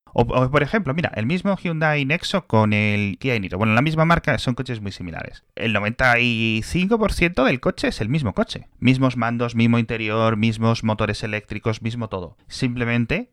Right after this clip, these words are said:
por decirlo y por simplificarlo de alguna forma, el de hidrógeno tiene unos depósitos y la pila de combustible extra. Es decir, es un, y luego unas baterías más reducidas porque no necesita tener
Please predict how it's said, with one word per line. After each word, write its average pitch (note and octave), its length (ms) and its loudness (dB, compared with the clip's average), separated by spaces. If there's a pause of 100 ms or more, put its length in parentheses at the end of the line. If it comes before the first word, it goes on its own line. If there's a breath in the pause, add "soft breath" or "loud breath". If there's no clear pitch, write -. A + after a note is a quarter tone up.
por F#2 160 -6
decirlo B2+ 320 -2
y F#2 60 -2
por F#2 160 -4
simplificarlo G2 580 -6
de A2+ 60 -2
alguna B2+ 240 -2
forma, D#3+ 560 -4
el F#2 640 -4
de F#2+ 100 0
hidrógeno A#2+ 500 2
tiene G2+ 400 -4
unos G#2+ 280 0
depósitos D3 720 -6
y A#2+ 140 -2
la G#2+ 180 0
pila B2 220 -4
de G2+ 100 -2
combustible F#2+ 800 -6
extra. - 540 -4
Es - 60 -12
decir, - 340 -12
es A2+ 280 0
un, G2+ 220 -8
y A#2+ 140 4
luego C3 420 4
unas A#2 260 4
baterías A2+ 480 0
más A2 240 2
reducidas A2+ 540 -2
porque G#2+ 320 -6
no G2+ 100 -4
necesita G#2+ 480 -6
tener F#2+ 260 -6